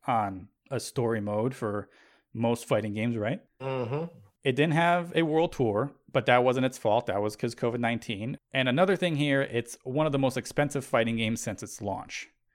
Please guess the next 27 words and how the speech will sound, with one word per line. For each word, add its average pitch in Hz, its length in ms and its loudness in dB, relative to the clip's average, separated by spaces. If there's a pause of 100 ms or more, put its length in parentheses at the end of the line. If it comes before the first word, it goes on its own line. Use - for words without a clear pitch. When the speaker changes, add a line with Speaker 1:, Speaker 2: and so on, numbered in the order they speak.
(400)
Speaker 1:
We've 113 260 -2
talked 120 280 2
about 113 260 6
it 110 220 0 (640)
almost, 120 600 -2 (220)
if 113 180 -4
not 131 200 6
every, 117 520 2
every 131 160 0
podcast 117 640 0 (100)
we 123 180 -4
do, 110 440 0
the 101 400 -2
Steam 156 360 -4
sales 139 460 2
or 107 120 0
the 98 300 -4 (100)
PlayStation 147 380 -2
four 143 160 0
sales. 139 380 0 (520)
If 123 160 -4
it's 117 160 0
on 165 240 4
there, 120 360 0 (100)
it's 113 200 -6
mad 120 280 8
expensive, - 560 -6